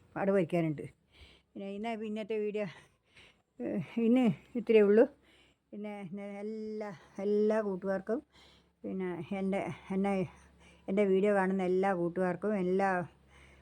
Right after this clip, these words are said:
ലൈക്ക് ചെയ്യുന്നവർക്കും, കമൻറ്റ് ചെയ്യുന്നവർക്കും, സബ്സ്ക്രൈബ് ചെയ്യുന്നവർക്കും എല്ലാവർക്കും എൻ്റെ ഹൃദയം നിറഞ്ഞ ആശംസകൾ. എല്ലാവരും എൻ്റെ,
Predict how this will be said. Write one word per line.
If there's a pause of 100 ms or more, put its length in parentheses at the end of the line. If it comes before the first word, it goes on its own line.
(340)
ലൈക്ക്
ചെയ്യുന്നവർക്കും, (120)
കമൻറ്റ്
ചെയ്യുന്നവർക്കും, (680)
സബ്സ്ക്രൈബ്
ചെയ്യുന്നവർക്കും (200)
എല്ലാവർക്കും
എൻ്റെ
ഹൃദയം
നിറഞ്ഞ (100)
ആശംസകൾ. (600)
എല്ലാവരും
എൻ്റെ,